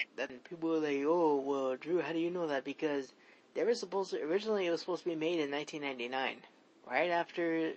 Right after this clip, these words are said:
right after, um, yeah, right after The Final Nightmare and also right before Jason X.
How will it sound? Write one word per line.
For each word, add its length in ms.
right 240
after, 480
um, 400
yeah, 120
right 220
after 560
The 100
Final 340
Nightmare 600
and 100
also 280
right 220
before 280
Jason 320
X. 360